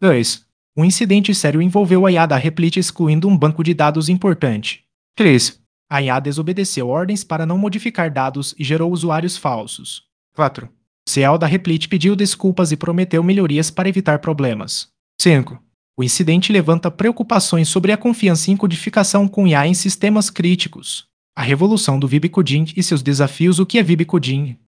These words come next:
Você já ouviu falar sobre vib Coding? É uma nova maneira de criar aplicativos usando inteligência artificial conversacional. Em vez de escrever longas linhas de código, você pode simplesmente conversar com a I A, que faz o trabalho para você.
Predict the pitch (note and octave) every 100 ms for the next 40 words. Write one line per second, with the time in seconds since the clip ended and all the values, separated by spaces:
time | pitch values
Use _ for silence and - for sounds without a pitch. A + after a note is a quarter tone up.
0 | _ - C#3 F#3+ E3+ E3 D3+ C3+ E3+ -
1 | F3 C#3 C#3 E3+ D#3 C3 D#3+ D#3 E3 C#3
2 | B2 B2+ B2+ _ _ _ D#3+ F3 F#3 D3
3 | D#3+ F3+ F#3+ D#3+ F3 F3+ F3+ E3+ E3 E3+
4 | E3 F#3+ F#3 E3 E3+ F#3 D#3+ E3+ F3 F3+
5 | G#3+ G3+ F3 D#3 E3+ F3 - A3 - F3+
6 | F3 F3 G3+ G3 F#3+ E3 - D#3 D#3+ A#2+
7 | F#2+ - _ _ C#3+ B2+ C#3 D3+ F3 G#3+
8 | F3 F#3 E3+ F#3 F#3 F3 G3 F3 E3 -
9 | D#3+ D#3+ D3 C#3+ - _ D3+ F3+ D3+ G3
10 | F3+ - D#3+ F3+ E3+ F#3 F#3+ - G#3+ G3
11 | F#3+ E3+ F3 F3 F3+ A#2+ - _ F#3+ G3+
12 | G3 F3+ F3+ E3 F3 F3+ F3 D#3+ C#3 D3+
13 | - A#2+